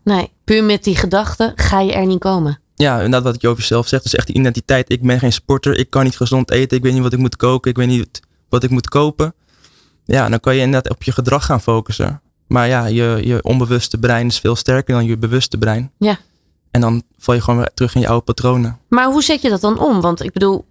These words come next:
Speaker 1: die gedachtes, of in ieder geval, eh, die en-, die, die en-, identiteit die je
Speaker 2: Mhm.
Speaker 1: eraan hebt gekoppeld, dat zit vaak best wel, nou ja, goed vastgeroest in iemand, zeg maar. Dat is al zo gewoon. Dat zeg je misschien wel dagelijks of dat zeg je misschien wel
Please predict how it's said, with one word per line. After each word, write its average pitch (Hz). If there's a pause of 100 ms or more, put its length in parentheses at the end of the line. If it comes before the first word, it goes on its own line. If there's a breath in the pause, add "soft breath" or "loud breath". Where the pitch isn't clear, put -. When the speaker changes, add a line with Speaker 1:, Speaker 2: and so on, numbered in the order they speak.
Speaker 1:
die 202
gedachtes, 202 (140)
of -
in -
ieder 175
geval, 170
eh, -
die 196
en-, 202
die, -
die 202
en-, 196 (100)
identiteit 196
die 175
je 147
Speaker 2:
Mhm. 107
Speaker 1:
eraan 165
hebt 165
gekoppeld, 170 (240 loud breath)
dat -
zit 359
vaak 202
best 262
wel, 180 (220)
nou -
ja, 180 (340)
goed -
vastgeroest 190
in 202
iemand, 175
zeg 160
maar. 175
Dat 175
is 208
al 208
zo 214
gewoon. 170
Dat 214
zeg 226
je 208
misschien 185
wel 170 (220 soft breath)
dagelijks 170
of 190
dat -
zeg -
je -
misschien 180
wel 170